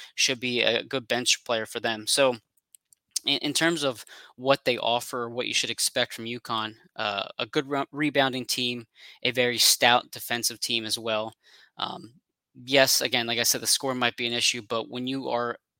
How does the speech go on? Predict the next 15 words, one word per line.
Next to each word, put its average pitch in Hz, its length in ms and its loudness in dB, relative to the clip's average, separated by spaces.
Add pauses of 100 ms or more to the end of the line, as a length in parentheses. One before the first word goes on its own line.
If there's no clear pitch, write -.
as 123 260 2
good 151 140 2
of 127 80 0
an 127 80 -4
offensive 120 460 0
rebounding 117 340 -4
team 120 440 -4 (300)
as 113 220 4
these, 131 360 0 (300)
these 135 220 4
collection 127 460 2
of 117 100 -10
players 123 300 0
will 113 100 -8
be, 131 460 4